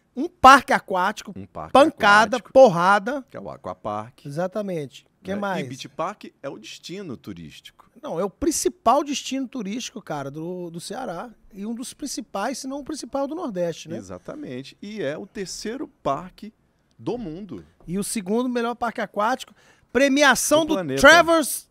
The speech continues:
Speaker 1: Travel's Choice Best of the Best,
Speaker 2: Ei.
Speaker 1: do renomado site de viagens TripAdvisor.
Speaker 2: TripAdvisor.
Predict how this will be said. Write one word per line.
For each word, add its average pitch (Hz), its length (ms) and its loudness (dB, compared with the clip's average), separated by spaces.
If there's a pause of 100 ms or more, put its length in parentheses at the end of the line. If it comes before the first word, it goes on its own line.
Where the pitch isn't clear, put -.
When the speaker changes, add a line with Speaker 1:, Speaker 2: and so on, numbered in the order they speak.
Speaker 1:
Travel's 247 680 6
Choice 240 600 2 (320)
Best 269 560 10 (100)
of 294 180 4
the 277 160 4
Best, 247 680 2
Speaker 2:
Ei. 147 560 -12
Speaker 1:
do 214 140 -4
renomado 226 680 2
site 208 340 -4
de 202 120 -12
viagens 190 680 -2
TripAdvisor. 190 920 2
Speaker 2:
TripAdvisor. 98 960 -10